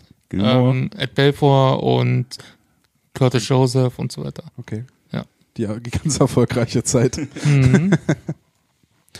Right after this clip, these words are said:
Speaker 3: Ähm, aber ich hab das gar nicht mitgekriegt, also mit Kref-, also Tran-, Transfer von Krefeld.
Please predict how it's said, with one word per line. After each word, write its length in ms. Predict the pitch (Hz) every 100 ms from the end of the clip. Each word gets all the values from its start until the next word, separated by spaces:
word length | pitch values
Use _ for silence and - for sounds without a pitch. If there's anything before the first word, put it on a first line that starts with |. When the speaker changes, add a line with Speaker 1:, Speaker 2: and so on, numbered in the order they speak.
| - - - -
Speaker 3:
Ähm, 720 | 127 123 127 123 127 123 123 _ _ _ _ _ _ _ _ _ _ _ _ _ _ -
aber 100 | 98
ich 80 | 107
hab 120 | 127
das 140 | - -
gar 120 | 113
nicht 140 | 117
mitgekriegt, 560 | 110 107 110 - 110 -
also 180 | 107 104
mit 180 | - 104
Kref-, 340 | - 110 104 -
also 360 | 110 104 101 101 _ _
Tran-, 240 | - 101 101
Transfer 380 | - 104 110 104
von 160 | 107
Krefeld. 480 | 101 104 - 101 -